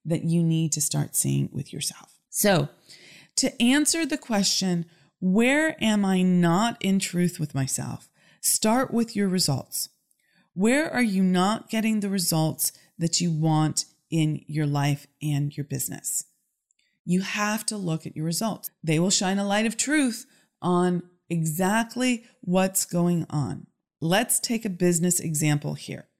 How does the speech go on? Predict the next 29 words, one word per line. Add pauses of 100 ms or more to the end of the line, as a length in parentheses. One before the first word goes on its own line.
Let's
say (720)
you're
not
making
as
much
money
as
you
want
to
be
making. (840)
So (320)
what
is
the
cause (120)
of (280)
receiving
money? (440)
Well, (400)
money
comes (360)
from
spirit,
from
source,